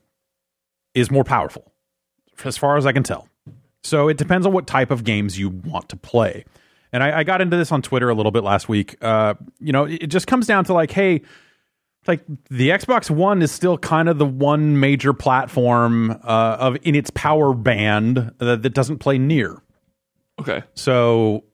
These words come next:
Speaker 1: you know, y-, you would be buying a device that wouldn't be able to play Nier in a year when Nier is a pretty important game.
Speaker 2: Nier's a good game.
Speaker 1: Um, you know, and, and some people be like, "Oh, well, what about Cuphead?" Well, Cuphead's on the P C. You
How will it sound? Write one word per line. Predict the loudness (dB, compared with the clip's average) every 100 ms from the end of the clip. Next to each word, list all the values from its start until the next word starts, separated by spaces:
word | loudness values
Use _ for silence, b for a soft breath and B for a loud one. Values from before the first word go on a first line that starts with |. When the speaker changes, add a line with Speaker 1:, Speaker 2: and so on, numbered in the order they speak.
| _ _ _ _ _ _ -20 _ _ _ -2
Speaker 1:
you | 2
know, | 2 0
y-, | -4 -10
you | -14 -6 0 0
would | 0
be | 0 2 0
buying | 0 0 2 2
a | 2
device | 2 2 2 0 -2
that | -2 2
wouldn't | 0 2
be | 0
able | 0
to | 0
play | 0 0
Nier | 2 2 2 2 2
in | 0
a | 0
year | 2 2
when | 2 0 -2 -2
Nier | 0 0
is | -2 -8
a | -10 -8
pretty | -4 -2 -2
important | -2 -4 -4 -6
game. | -6 -8 -12
Speaker 2:
Nier's | -16
a | -16
good | -18 -18
game. | -16 -16 -20 _ _ -2
Speaker 1:
Um, | 2 2 2 0 -2 -6 -12 -20 -18 -6
you | -2
know, | 0
and, | 0 -2
and | -2
some | -2
people | -2
be | 0
like, | 0 0
"Oh, | 0 0
well, | 2
what | 0
about | 0 -2
Cuphead?" | -2 -2 0 0
Well, | 0 -2
Cuphead's | -2 -2 -2
on | -4
the |
P | -4
C. | -4
You | -6